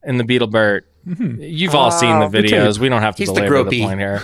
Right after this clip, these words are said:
Speaker 4: And,
Speaker 3: Yeah.
Speaker 4: well, he was a groper.
Speaker 2: A little bit of
Speaker 4: Yeah,
Speaker 2: both.
Speaker 4: both, yeah.
Speaker 3: Both.
Speaker 1: I
Speaker 3: I
Speaker 1: guess
Speaker 3: was gonna
Speaker 1: so. I
Speaker 3: say.
Speaker 1: thought they were against gropers. So here's the headline from the U K Daily Mail,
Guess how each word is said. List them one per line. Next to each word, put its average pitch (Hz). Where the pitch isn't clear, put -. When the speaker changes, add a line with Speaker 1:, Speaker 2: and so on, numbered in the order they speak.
Speaker 4:
And, 139
Speaker 3:
Yeah. 151
Speaker 4:
well, 208
he 214
was 226
a 180
groper. 160
Speaker 2:
A -
little 202
bit 175
of 131
Speaker 4:
Yeah, 120
Speaker 2:
both. 107
Speaker 4:
both, 113
yeah. 117
Speaker 3:
Both. 180
Speaker 1:
I 139
Speaker 3:
I -
Speaker 1:
guess 143
Speaker 3:
was 156
gonna 156
Speaker 1:
so. 123
I 107
Speaker 3:
say. 123
Speaker 1:
thought 226
they 269
were 262
against -
gropers. -
So 175
here's 240
the 269
headline 156
from 127
the 117
U 147
K 151
Daily 113
Mail, 90